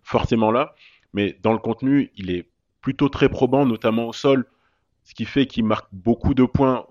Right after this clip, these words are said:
en, en fantasy. Euh, c'est simple, euh, depuis la semaine deux, c'est le cinquième quarterback qui marque le plus de points. Je sais pas qui avait prévu ça, euh, avant la, avant le début de saison. C'est une très belle surprise, Joshua Dobbs.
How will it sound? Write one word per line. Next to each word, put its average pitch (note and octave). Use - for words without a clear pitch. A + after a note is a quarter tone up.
en, G2+
en G#2
fantasy. A#2
Euh, G2+
c'est G#2
simple, C#3
euh, F2+
depuis G2+
la G2+
semaine A2
deux, C3
c'est A2+
le G#2
cinquième B2+
quarterback A#2+
qui -
marque A2+
le G#2+
plus G#2+
de A2
points. G2+
Je F#2
sais G#2+
pas A#2+
qui B2+
avait A#2
prévu A2+
ça, A#2
euh, F#2
avant G#2+
la, G#2
avant G#2
le A2
début A2
de -
saison. A2+
C'est -
une G#2
très C3+
belle B2+
surprise, A#2+
Joshua A2
Dobbs. C3+